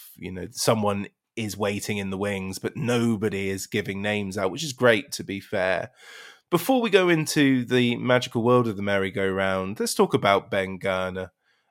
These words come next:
uh, because we didn't really last time talk about the season that he had with Swindon, did we? We didn't talk about the highs, the lows,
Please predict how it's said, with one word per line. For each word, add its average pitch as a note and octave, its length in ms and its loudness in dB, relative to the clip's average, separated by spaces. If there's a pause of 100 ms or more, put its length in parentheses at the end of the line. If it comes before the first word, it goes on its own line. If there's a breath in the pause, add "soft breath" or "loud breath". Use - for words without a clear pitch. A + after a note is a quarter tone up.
(120)
uh, G2 160 -2
because B2+ 600 4
we F#3 100 -6
didn't G3 240 -4
really B2+ 580 6
last G2 320 4
time G#2+ 200 0
talk B2+ 200 -2
about A2 440 2
the G#2+ 80 -8
season A#2+ 360 0
that B2 140 2
he C3+ 80 -2
had E3 260 4
with D3 160 -2
Swindon, F#2+ 640 -6
did E3 160 -2
we? F#2+ 320 0
We A2+ 140 -4
didn't C3 220 -4
talk A#2+ 180 0
about A2+ 260 4
the G#2 80 0
highs, B2+ 460 4
the A#2 80 -2
lows, A#2+ 540 2